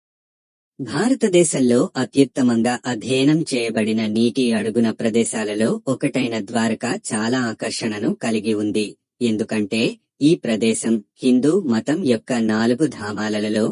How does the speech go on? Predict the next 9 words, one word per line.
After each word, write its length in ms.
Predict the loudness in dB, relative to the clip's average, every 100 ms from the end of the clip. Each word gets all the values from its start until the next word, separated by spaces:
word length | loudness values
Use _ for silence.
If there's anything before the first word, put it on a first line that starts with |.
| -6 _
తీర్థయాత్రకు 800 | -2 -2 -2 -2 -2 -4 -4 -2 -2
పవిత్ర 380 | -2 -2 -2 -4
స్థలం 540 | -4 -8 -8 -6 -6 -6 -6
ఒకటిగా 460 | -4 -4 -4 -2 -2 -2
పరిగణించబడుతుంది. 1080 | -2 0 2 2 0 -2 -4 -4 -4 -2 -2 -4 _ _ _ _ _ _ _ _ _ _ _ _ -2
ప్రాచీన 440 | -2 -2 0 2
సంస్కృత 560 | 2 0 0 0 0 0
సాహిత్యం 600 | -4 -4 -2 -2 0 0
ప్రకారం 540 | 0 -4 -4 -4 -4